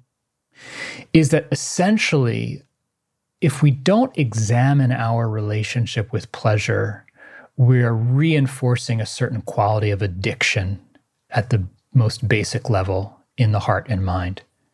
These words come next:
that we are all addicted to satisfying our desires. We are addicted to that cycle of anticipation, fulfillment,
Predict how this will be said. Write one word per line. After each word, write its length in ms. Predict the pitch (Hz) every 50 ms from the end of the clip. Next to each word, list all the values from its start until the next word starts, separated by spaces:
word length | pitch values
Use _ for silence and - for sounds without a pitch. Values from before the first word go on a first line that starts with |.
| _ _ _ _ _ _
that 120 | - 139 -
we 140 | 135 131 131
are 160 | 123 123 123 -
all 380 | 135 127 131 135 131 127 123 -
addicted 680 | 120 98 87 - - 135 131 - - - 101 92 95 - - _ _ _ _ _ _ _ _ _ _ _ _ _ _ _ _ _ _ _ _ _ _
to 680 | - - - - 139 123 117 113 110 110 110 110 110 110 - _ _ _ _ _ _ _ _ _ _ _ _ _
satisfying 840 | - - - - 101 98 107 107 - - - 110 98 101 104 101 98
our 140 | 95 95
desires. 680 | 92 98 98 92 98 90 92 92 92 90 101 - - - - _
We 100 | - 120
are 100 | 117 120 -
addicted 640 | 123 107 98 95 - 156 147 147 - 139 120 107 -
to 100 | - 104
that 220 | 110 101 107 -
cycle 760 | - - - - 127 104 104 104 - - 104 104 113 131 - -
of 120 | 110 101
anticipation, 1080 | 104 95 98 - - 110 - - - - - - 139 135 120 - - 147 131 131 131 123 - - - - - - _ _
fulfillment, 1080 | - - 113 101 - - - 139 123 120 120 120 113 110 104 104 - - - - -